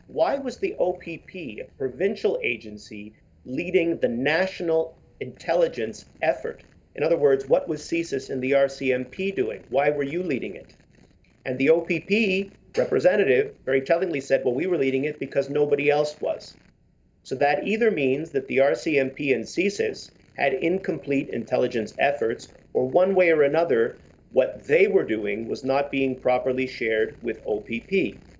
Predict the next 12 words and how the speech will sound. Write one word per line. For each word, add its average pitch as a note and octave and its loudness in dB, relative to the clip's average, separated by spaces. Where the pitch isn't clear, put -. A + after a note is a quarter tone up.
So C3+ 2
I'm C3+ 0
very F#3+ 4
keen C#3+ -2
to C3+ -6
hear A2+ -2
what B2+ 2
the C#3+ 0
R D3 4
C D3+ -4
M B2+ 0
P D3 -6